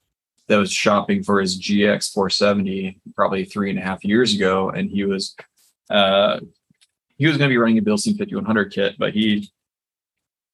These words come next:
through course of conversation on the phone, he said that he had worked at Coney at one time. I said, "Oh, that's really interesting." And I know the history of Coney, and I know that they're very well regarded in the off-road industry internationally, but that they've never brought their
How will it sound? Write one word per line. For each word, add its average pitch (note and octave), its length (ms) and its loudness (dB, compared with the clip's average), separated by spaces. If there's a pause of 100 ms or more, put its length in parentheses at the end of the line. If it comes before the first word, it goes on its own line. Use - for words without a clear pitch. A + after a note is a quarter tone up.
through C#3+ 140 2
course B2 220 2
of A2+ 60 -8
conversation A2+ 520 0
on G#2 60 -2
the G2+ 60 -4
phone, A#2 400 2
he G#2 120 2
said G#2 260 2
that G2+ 260 -2 (400)
he A2+ 120 4
had G#2 120 2
worked A#2+ 300 2
at G#2 260 -2
Coney G2+ 440 0
at F#2+ 120 -4
one G2+ 220 -2
time. G2+ 280 -2
I G2+ 100 -4
said, B2+ 180 -4
"Oh, E3+ 260 4
that's D#3 240 0
really B2 220 0
interesting." C#3+ 600 -4 (440)
And A2+ 60 0
I C#3 100 2
know C#3 200 4
the A2+ 80 0
history G#2 320 0
of G2 100 -6
Coney, G2+ 380 2
and G#2 100 0
I G#2 80 2
know G#2 220 4
that G2+ 120 -2
they're G2+ 200 0
very G2+ 260 0
well G2+ 180 -2
regarded G2+ 640 0
in G#2 120 0
the G#2 120 2
off-road G#2 400 0
industry G#2 680 0
internationally, G#2+ 720 0
but - 160 -6
that - 100 -6
they've G2+ 260 0
never G#2+ 380 4
brought G2+ 400 0
their G2 400 -2